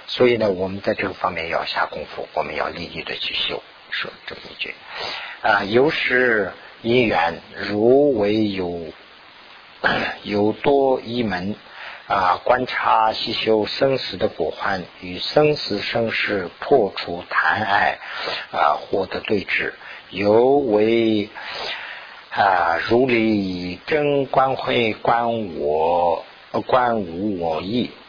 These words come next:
由离修，如，由离习修，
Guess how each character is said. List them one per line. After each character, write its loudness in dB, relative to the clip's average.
由 4
离 0
修， 0
如， -2
由 6
离 2
习 -2
修， -2